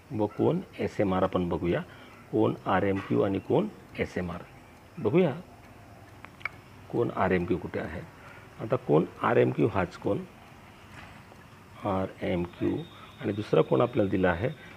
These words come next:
कोन एस एम आर. आता कु-, तो कुठे बघूया, एस एम आर. इथे पण मित्रांनो बघा,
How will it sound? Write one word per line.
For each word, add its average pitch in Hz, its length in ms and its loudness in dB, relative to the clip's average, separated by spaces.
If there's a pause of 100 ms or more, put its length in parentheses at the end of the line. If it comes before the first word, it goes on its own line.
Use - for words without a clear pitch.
(160)
कोन 139 260 6 (280)
एस 117 380 2
एम 104 180 0 (180)
आर. 87 200 -2 (580)
आता 127 140 2
कु-, 123 140 2 (240)
तो - 60 2
कुठे 101 200 2
बघूया, 90 340 0 (1200)
एस - 260 2 (1200)
एम 95 340 0 (680)
आर. 87 280 -4 (540)
इथे 156 180 4
पण 185 120 4
मित्रांनो 170 340 4
बघा, 113 280 6